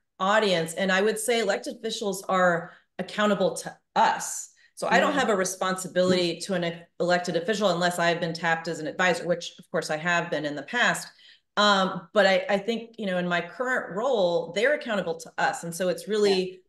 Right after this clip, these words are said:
Speaker 2: Yeah.
Speaker 1: um, how do you hold them accountable to what they,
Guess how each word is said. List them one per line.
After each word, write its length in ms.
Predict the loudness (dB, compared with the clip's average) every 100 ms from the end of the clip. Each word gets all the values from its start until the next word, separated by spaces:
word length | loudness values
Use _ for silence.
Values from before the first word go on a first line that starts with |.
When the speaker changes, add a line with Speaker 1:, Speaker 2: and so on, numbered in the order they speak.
| _
Speaker 2:
Yeah. 320 | 0 2 2 0
Speaker 1:
um, 180 | -4 -4
how 180 | 0 0
do 100 | 0
you 160 | -6 -6
hold 200 | -2 0
them 120 | -2
accountable 580 | -2 -4 -2 0 0 -2
to 140 | -4
what 300 | 0 0 -2 -2
they, 480 | 0 2 -2 -6